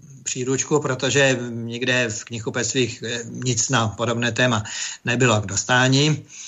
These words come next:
která se jmenovala Racionální čtení.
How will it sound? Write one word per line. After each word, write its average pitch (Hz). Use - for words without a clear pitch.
která 123
se 123
jmenovala 127
Racionální 123
čtení. 123